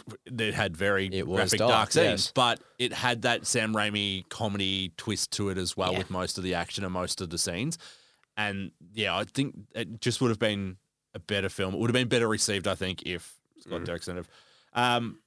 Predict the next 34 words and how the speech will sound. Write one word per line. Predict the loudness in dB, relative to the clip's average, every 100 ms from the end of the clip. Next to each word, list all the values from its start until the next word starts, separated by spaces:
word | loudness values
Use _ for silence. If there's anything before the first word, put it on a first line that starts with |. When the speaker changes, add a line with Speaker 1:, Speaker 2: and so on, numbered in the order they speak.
| _
Speaker 2:
But, | -4 0
yeah, | 0
the | 2
car | 4 4
crash, | 2 2 2 2 0
he's, | 0 0 0 -2 -6 -20 _ _ 2
that, | 2 6
that | 6 6
one | 6 6 6
sh-, | 4 2 2
slow-mo | 2 6 6 8 6
shot | 4 4 4
of | 4
his | 2
hands | 2 2 4 2
going | 2 2 4 2
into | 2 0
the, | 0
Speaker 1:
Into | 4 4
the | 4
dash. | 4 2 2 4
Speaker 2:
uh, | 6 6
into | 2
the | 0 2
dash | 6 6 6
always | 4 4 4
gets | 2 0 0
me. |
I'm | 0
like, | 0
"Oh, | 0 2 4 6
that's, | 6 4 4 4
oh, | 4 6 4
nuh-uh." | 4 4 6 6